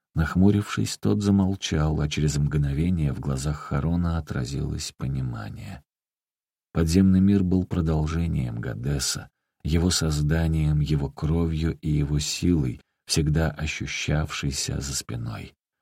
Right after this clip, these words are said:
Он сразу понял, как что-то неуловимо меняется в самой ткани миров. Пока никаких разрывов, только помехи, искажения,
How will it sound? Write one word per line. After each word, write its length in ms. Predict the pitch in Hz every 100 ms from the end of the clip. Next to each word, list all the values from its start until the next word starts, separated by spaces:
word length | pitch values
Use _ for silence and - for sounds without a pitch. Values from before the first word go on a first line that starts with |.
| _ _
Он 120 | - 85
сразу 400 | 98 104 95 92
понял, 360 | 107 107 101
как 260 | - 87 -
что-то 640 | - - - 117 - 101
неуловимо 760 | 95 90 82 78 76 85 98 90
меняется 960 | 80 78 78 92 98 92 - - 78 _ _ -
в 80 | -
самой 520 | 90 85 82 90 107
ткани 520 | - - 80 82 80
миров. 640 | 76 71 67 76 65 - - _ _ _ _ _ _ _ _ _ -
Пока 480 | 87 - - 92 98
никаких 580 | 104 - 82 - 92
разрывов, 680 | 90 87 78 85 104 104 104
только 440 | - 92 90 - 85
помехи, 800 | - 82 85 92 90 73 - 64
искажения, 840 | - - 67 65 82 90 76 62